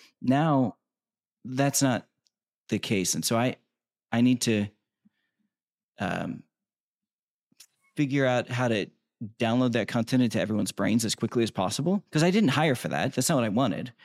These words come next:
Um, but, but I also need to take seriously that that's now a thing that's on me.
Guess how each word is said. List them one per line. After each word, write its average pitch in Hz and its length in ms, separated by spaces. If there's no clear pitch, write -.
Um, 104 260
but, 143 280
but 147 100
I 147 80
also 180 200
need 139 200
to 113 160
take 113 240
seriously 110 500
that 110 220
that's 139 240
now 107 260
a 113 80
thing 113 280
that's 92 140
on 92 140
me. 120 360